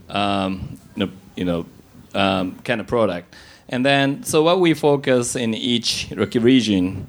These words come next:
um, is the marketing and P R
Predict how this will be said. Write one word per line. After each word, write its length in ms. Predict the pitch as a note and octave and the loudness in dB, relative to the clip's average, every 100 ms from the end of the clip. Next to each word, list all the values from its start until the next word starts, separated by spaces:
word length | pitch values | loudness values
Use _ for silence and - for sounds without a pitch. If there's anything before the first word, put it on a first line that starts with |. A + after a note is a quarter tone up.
| - | -8
um, 480 | G2+ G2+ G2 F#2+ F#2+ - | -2 2 2 -2 -6 -8
is 600 | G#2+ G#2 G2+ G2+ - - | -4 -4 -4 -6 -8 -6
the 100 | G#2 | 0
marketing 760 | A2+ B2 A#2 G#2+ G#2 E2+ E2+ F2 - - _ - | 2 2 2 0 0 -2 -6 -12 -20 -20 _ -4
and 440 | G#2+ G#2 G#2 G2+ | 0 2 2 0
P 200 | - A#2+ | 2 2
R 420 | A#2+ G#2 F#2+ F#2 | 4 4 4 2